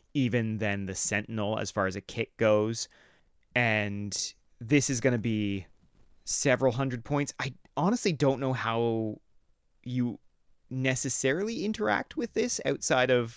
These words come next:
flying units, and I guess you can shoot it with artillery and that kind of thing. It's gonna be a big target, but it seems like something that would be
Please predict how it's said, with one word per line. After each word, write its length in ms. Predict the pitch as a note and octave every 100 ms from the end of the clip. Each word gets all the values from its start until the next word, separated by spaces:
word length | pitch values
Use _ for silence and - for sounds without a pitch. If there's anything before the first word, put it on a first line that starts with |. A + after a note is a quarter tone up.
| -
flying 460 | - B2+ A2+ A#2 A#2+
units, 440 | A#2 A#2 - -
and 160 | G2+ G2 - - - - - - -
I 80 | F#3
guess 260 | G3 -
you 80 | E3
can 300 | D3 B2+ A2+
shoot 280 | - - B2
it 60 | G#2+
with 140 | G#2+
artillery 460 | G2 - G2+ G2+ G2
and 80 |
that 120 | F#2+ F#2
kind 100 | G#2
of 60 |
thing. 100 | B2
It's 100 | C3
gonna 140 | F#3 D#3
be 100 | C#3
a 40 |
big 220 | A#2+ G#2
target, 340 | G#2+ F2+ F#2 - _ _ _ _ - G#2
but 320 | B2 G#2 G#2 - _ _ - _ _ _ _ _
it 240 | D3 C#3
seems 560 | - - D#3+ E3 D#3+ C#3
like 220 | C#3 B2+
something 440 | - B2+ A#2 A#2+ A2
that 220 | G2+ -
would 220 | A2 F2+
be 560 | G#2+ G2+ F#2+ G2 F#2+